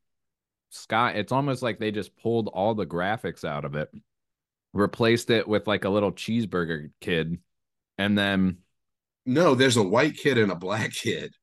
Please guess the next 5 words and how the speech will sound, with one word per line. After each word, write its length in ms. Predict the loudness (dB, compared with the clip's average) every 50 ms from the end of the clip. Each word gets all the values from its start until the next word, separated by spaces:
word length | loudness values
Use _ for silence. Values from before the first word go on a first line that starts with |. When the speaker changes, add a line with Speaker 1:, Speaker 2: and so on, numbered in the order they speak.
| _ _ _ _ _ _ -2
Speaker 1:
Oh. 460 | 0 2 2 4 2 2 0 -6 -12 -20 _ _ _ _ _ _ _ _ _ _ _ -4
Speaker 2:
Yeah. 160 | -2 2 2 2
Speaker 1:
That's, 200 | 2 0 -4 -12 _ _ -6
that's 300 | -2 -2 0 -2 -2 -6
forward 560 | -4 0 2 4 4 4 4 2 2 0 -6